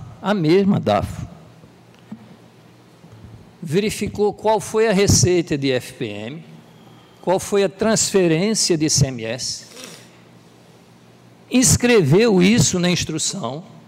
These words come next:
e nós pedimos cem por cento da devolução desse cálculo. E agora, neste relatório, nós dizemos que nós não sabemos fazer isso, que nós somos incapazes de fazer isso.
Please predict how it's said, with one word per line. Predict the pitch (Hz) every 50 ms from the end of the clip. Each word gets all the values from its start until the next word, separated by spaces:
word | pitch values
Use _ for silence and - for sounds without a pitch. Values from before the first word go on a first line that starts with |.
| - - - - _ _ -
e | - 233 240
nós | 226 208 208 220 240 233 - -
pedimos | - - 208 180 170 202 226 233 240 214
cem | - - - - - - 247 254 262
por | 220 - 254 254 -
cento | - - - 165 160 202 226 226 - 202
da | 185 202
devolução | 190 196 180 175 196 196 185 - - - 156 170 185
desse | 170 180 - - -
cálculo. | - - 135 147 160 - - - - - - - - - - - _ - - - - - - - - -
E | - 170 196
agora, | 214 202 170 170 190 208 220 220 233 240 254 - - - - - - - - - - - - - - - - - - - - - - - - - - - - - - - - - - - - - - - - - - -
neste | 170 165 180 196 214 233 254 277 302 - - - - - - - - - - - - - - - - -
relatório, | 127 107 135 131 131 123 117 - - 117 117 147 175 185 233 - - -
nós | 160 185 208 208 196
dizemos | 214 180 170 220 214 190 -
que | - 226
nós | 214 208 214 214
não | 220 226
sabemos | - - 208 196 190 202 208 202 -
fazer | - 202 180 190 190 185
isso, | 208 - - - - - - - - - - - - -
que | - 185
nós | 185 196 -
somos | - - 202 202 190 151 -
incapazes | 233 214 - - 220 190 - - 190 185 202 220 208 185 180 175 170
de | 180
fazer | 165 - 190 175 156 160 156
isso. | 170 - - - -